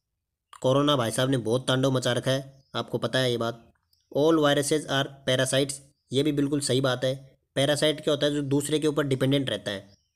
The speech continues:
तो वायरस लिविंग बॉडी के अंदर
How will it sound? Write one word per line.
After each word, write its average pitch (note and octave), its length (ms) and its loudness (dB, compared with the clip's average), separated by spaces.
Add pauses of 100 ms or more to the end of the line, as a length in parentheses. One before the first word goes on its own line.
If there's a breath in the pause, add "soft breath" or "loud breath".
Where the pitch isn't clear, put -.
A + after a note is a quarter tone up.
(140)
तो D3 380 -2 (160)
वायरस C#3 400 0 (240)
लिविंग C#3+ 320 2
बॉडी C#3 220 2
के C#3+ 100 2
अंदर C#3 240 0